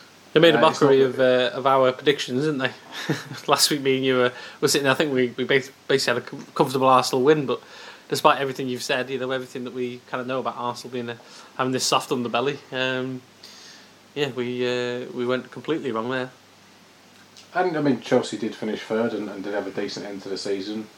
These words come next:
Speaker 2: uh, and, and fair play to that, but it's, it's no vintage Chelsea <laughs> side either. It's not,
Speaker 1: No.
Speaker 2: um, it's not one of the ones of the, the Terry Drogba, Lampard era. They, um, they're a weird amalgamation of, um, another, another sort of side, like, similar to United and, and Arsenal, to, well, not really Arsenal, but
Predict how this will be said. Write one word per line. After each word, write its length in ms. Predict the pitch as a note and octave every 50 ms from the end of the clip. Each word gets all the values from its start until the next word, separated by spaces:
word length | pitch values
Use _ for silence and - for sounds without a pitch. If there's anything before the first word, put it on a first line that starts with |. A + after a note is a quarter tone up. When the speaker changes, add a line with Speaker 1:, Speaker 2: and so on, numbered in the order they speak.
| -
Speaker 2:
uh, 300 | G#2 G2+ F#2+ F#2+ F#2+ F#2+ F2+
and, 140 | F#2+ F#2+ F#2+
and 160 | F#2+ F#2+ F#2
fair 160 | - - G2+ G2
play 240 | - - G2+ F#2+
to 80 | F2 -
that, 180 | G#2 G2+ G2+ -
but 100 | - -
it's, 120 | - -
it's 160 | B2 - -
no 140 | A#2+ A2+ G#2
vintage 360 | - G#2 G#2 F#2+ E2 - -
Chelsea 320 | - - G#2+ G2+ F#2+ - -
<laughs> 0 |
side 260 | - F#2+ - - A2
either. 240 | G#2 G2 F#2 F#2+ F2+
It's 140 | F2 - -
not, 120 | G#2+ -
Speaker 1:
No. 60 | - - F#2+ -
Speaker 2:
um, 220 | F#2 F2+ F2+ F2 -
it's 120 | D#2 -
not 100 | - - F#2+
one 120 | F#2+ F#2+
of 40 | F#2+
the 40 | F#2+
ones 140 | F#2+ F#2+ F#2
of 80 | F#2+ F2+
the, 140 | F#2 F2 - - - - - - - - - - - - - -
the 60 | B2+
Terry 280 | - - A#2 G#2+ G2+ F#2+
Drogba, 480 | G2+ G#2 G2+ F#2+ - G2+ G2 F#2+ F#2+ G2+
Lampard 440 | G#2 G#2 G2+ F2 G2+ F#2 F2+ F2+ F#2+
era. 300 | F#2 F2+ F2 G2+ G2+ - -
They, 160 | G#2+ G2+ G2
um, 340 | G2 G2 F#2+ F#2+ F#2+ F#2+ G2 - - - - -
they're 140 | G2+ G2+
a 40 | G2
weird 320 | F#2+ A2 G#2+ G#2 G2 F#2+ - - -
amalgamation 680 | G2 G2+ G2 F#2+ F#2 F#2+ G2 G2 F#2+ F#2 - - G2 F#2
of, 160 | F2 - -
um, 340 | G2 F#2 F2+ F2+ F2+ F2+ - - - - - - -
another, 260 | - G2+ F#2+ F#2 F2+ - - -
another 240 | - G2 F#2 F2+
sort 220 | F2 - - - -
of 60 | -
side, 340 | - G2 F2+ F2+ F2 - -
like, 180 | F#2 F2 E2
similar 260 | - - G2 F#2 F2+ E2+
to 120 | - -
United 460 | F2+ F2 F2 F2+ F2+ F2+ F2 F2 E2+ E2+
and, 180 | E2 E2 D#2+ D#2+ - - - -
and 80 | F#2 F#2
Arsenal, 380 | F#2 F#2 F2+ - - F#2 - -
to, 120 | - F#2 E2
well, 120 | - F2 F2+
not 120 | F2+ F2
really 140 | E2 E2 D#2+
Arsenal, 300 | E2 D#2+ - - F2 D#2+
but 160 | F2 F2 -